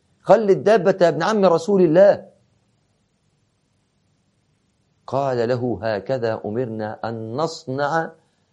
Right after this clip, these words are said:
بعلمائنا". فخطف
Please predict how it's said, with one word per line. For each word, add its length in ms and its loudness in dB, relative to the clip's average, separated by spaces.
بعلمائنا". 1080 -6
فخطف 1040 -8